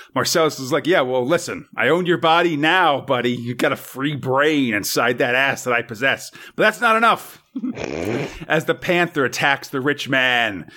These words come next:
Henry runs to the medical facility, desperate for a way out. He finds a window and leaps through. He's out, but where does he go?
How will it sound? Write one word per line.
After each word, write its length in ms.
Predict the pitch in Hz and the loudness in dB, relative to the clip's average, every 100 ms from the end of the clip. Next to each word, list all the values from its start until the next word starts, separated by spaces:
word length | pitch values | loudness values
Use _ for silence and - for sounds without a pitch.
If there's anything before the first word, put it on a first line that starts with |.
| - _ - | -20 _ -2
Henry 420 | 185 202 175 139 - - | 0 2 2 0 -4 -16
runs 340 | 117 156 185 180 | -4 0 0 -2
to 80 | |
the 80 | 180 | -2
medical 300 | 175 175 175 | 0 0 0
facility, 480 | 165 - 180 175 160 | -2 0 0 2 0
desperate 420 | 131 156 - 165 | 2 0 0 -2
for 100 | 160 | 2
a 80 | 151 | 2
way 220 | 147 151 | 4 4
out. 240 | 160 131 - | 4 2 -2
He 60 | 110 | -10
finds 280 | 120 147 127 | 0 2 2
a 60 | |
window 380 | 127 170 160 151 | 2 2 4 2
and 100 | 143 | 2
leaps 260 | 151 175 - | -2 -2 -6
through. 560 | 143 185 220 214 165 - | -4 0 0 0 -2 -2
He's 220 | 208 202 | -2 0
out, 420 | 254 233 - - - | 2 2 0 -6 -2
but 160 | 247 | -2
where 220 | 233 254 | 2 2
does 120 | 254 226 | 2 -4
he 100 | 214 | -2
go? 580 | 254 262 247 196 127 | 2 4 4 4 -2